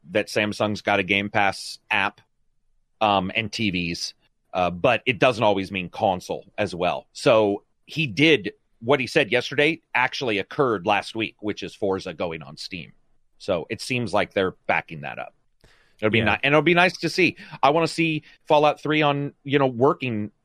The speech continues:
Speaker 1: I, I didn't know it had so many issues.
Speaker 2: It does.
Speaker 1: But
Speaker 2: That's
Speaker 1: I,
Speaker 2: the thing
Speaker 1: like
Speaker 2: that I found very peculiar. I think if Bethesda is going to touch up any game of theirs,
Speaker 1: That's the game, right?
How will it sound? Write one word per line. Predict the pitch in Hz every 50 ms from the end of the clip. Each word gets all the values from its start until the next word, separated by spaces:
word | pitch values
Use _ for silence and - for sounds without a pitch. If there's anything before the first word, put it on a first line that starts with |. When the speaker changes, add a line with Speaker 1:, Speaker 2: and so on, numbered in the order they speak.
| _
Speaker 1:
I, | - 104 - -
I | -
didn't | 131 156 147 139 131
know | 131 135 143 139 131
it | -
had | 113 98 127 107 -
so | -
many | 117 113 110 113
issues. | 147 - - - - - - _ _ _ _ _ _ _ _ _ _ _ _ _
Speaker 2:
It | - 170 143
does. | 202 190 156 113 -
Speaker 1:
But | - 214 185
Speaker 2:
That's | 208 190
Speaker 1:
I, | 190
Speaker 2:
the | -
thing | - 185 170 160
Speaker 1:
like | 151
Speaker 2:
that | 139
I | 135 135
found | - 156 139 123 113
very | 127 120 120
peculiar. | 110 - 104 - 131 123 117 104 95 95
I | 95 107
think | 110 147 147 131
if | 110 92
Bethesda | 101 - - 123 113 117 110 - - 117
is | 113 98 90
going | - 120 104 104 101 98
to | - 104
touch | - - - 117 104 - -
up | 107 92 - - _ -
any | - 107 110 113 117 117 113 113 113 - - - 120 107
game | 98 95 95 95 98 104 113 123 -
of | 120 117 110
theirs, | 127 127 127 131 139 151 147
Speaker 1:
That's | - 113 113 - -
the | - 98
game, | 92 101 95 92 92
right? | 92 92 98